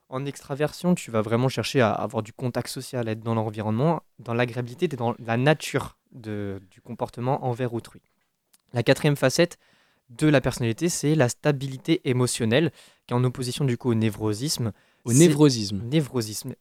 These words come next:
Speaker 1: Et j'utilise des mots très compliqués ce
Speaker 2: Vas-y,
Speaker 1: soir,
Speaker 2: explique-les-nous,
Speaker 1: parce
Speaker 2: hein.
Speaker 1: que je fais mon petit côté scientifique. <laughs> Et la différence, euh, là, avec, euh, cette, cette, euh,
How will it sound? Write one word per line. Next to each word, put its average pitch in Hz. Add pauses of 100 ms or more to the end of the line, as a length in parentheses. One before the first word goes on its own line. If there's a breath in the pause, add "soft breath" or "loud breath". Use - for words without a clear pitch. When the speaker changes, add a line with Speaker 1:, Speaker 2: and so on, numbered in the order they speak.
Speaker 1:
Et 123
j'utilise 156
des 123
mots 123
très -
compliqués 160
ce 120
Speaker 2:
Vas-y, 107
Speaker 1:
soir, 220
Speaker 2:
explique-les-nous, 120
Speaker 1:
parce 220
Speaker 2:
hein. -
Speaker 1:
que 135
je -
fais 151
mon 147
petit -
côté 156
scientifique. -
<laughs> -
Et 131
la 139
différence, 151 (100)
euh, 110
là, 135
avec, 110
euh, 107
cette, -
cette, -
euh, -